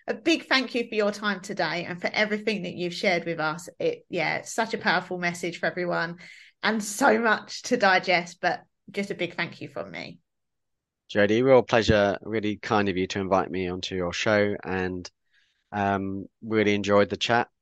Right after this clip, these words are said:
Speaker 2: Maybe there'll be a part two, um, but just a real pleasure to be chatting with you today.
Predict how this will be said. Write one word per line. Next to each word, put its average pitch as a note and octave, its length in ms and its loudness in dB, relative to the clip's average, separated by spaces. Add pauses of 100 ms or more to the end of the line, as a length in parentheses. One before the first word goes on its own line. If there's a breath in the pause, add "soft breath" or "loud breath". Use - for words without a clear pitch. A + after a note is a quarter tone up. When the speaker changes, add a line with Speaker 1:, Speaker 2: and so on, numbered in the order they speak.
(260)
Speaker 2:
Maybe G2 300 -2
there'll G2 200 4
be G#2 100 2
a G2 80 2
part G#2 300 2
two, G#2 300 -2 (580)
um, F#2 360 -2 (520)
but - 120 2 (140)
just G#2+ 240 -2
a G#2+ 60 0
real G2 120 2
pleasure G2 320 -2
to - 200 -12
be F#2 320 -6
chatting - 360 -6
with E2+ 120 -10
you F2 80 -6
today. E2+ 360 -8